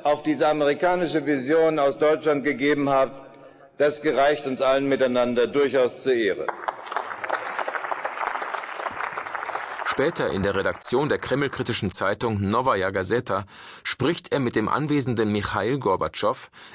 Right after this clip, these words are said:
Speaker 2: ehemaliger Präsident der Sowjetunion und Mitinhaber der Zeitung. Steinmeiers Besuch bei der Zeitung setzt auch ein eindeutiges Zeichen der Sympathie für den Mut der Redaktionsmitglieder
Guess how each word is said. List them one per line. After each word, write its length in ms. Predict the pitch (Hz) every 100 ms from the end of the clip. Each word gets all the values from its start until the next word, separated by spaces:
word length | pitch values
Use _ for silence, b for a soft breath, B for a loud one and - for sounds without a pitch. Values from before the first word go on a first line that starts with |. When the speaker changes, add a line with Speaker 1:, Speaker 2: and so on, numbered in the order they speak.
| B
Speaker 2:
ehemaliger 520 | 143 160 135 120 110
Präsident 500 | 113 98 98 110 127
der 80 | 95
Sowjetunion 920 | 98 92 113 - 120 87 90 90 90 b -
und 200 | 120 139
Mitinhaber 580 | 156 - 95 87 82 87
der 100 | 95
Zeitung. 480 | - 76 - - - _ _ _ _ _ _ _ _ _ _ B B B B B
Steinmeiers 600 | - 151 185 151 113 -
Besuch 500 | 104 104 135 - -
bei 160 | 101
der 140 | 95 -
Zeitung 520 | 107 101 120 117 113 B B
setzt 400 | 101 165 - -
auch 220 | 110 -
ein 220 | - 131 -
eindeutiges 680 | 131 170 151 139 104 -
Zeichen 380 | - 104 110 123
der 100 | 110
Sympathie 600 | 104 113 113 - 156 147
für 160 | - 98
den 160 | 92
Mut 420 | 87 101 139 - -
der 140 | 110
Redaktionsmitglieder 1120 | 101 95 - 123 143 - 95 - 95 104 110